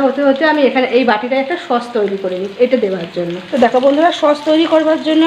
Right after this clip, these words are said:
আমি এখানে প্রথমে নিয়ে নিচ্ছি আর কি এক চামচ টমেটো সস, তারপরে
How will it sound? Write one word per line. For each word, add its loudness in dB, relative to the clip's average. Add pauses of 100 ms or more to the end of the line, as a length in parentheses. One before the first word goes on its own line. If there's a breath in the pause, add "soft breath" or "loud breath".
আমি 2
এখানে 2
প্রথমে 2
নিয়ে 0
নিচ্ছি -2 (100)
আর 4
কি 0 (960)
এক -2
চামচ 2 (640)
টমেটো 2 (100)
সস, -8 (1800)
তারপরে 4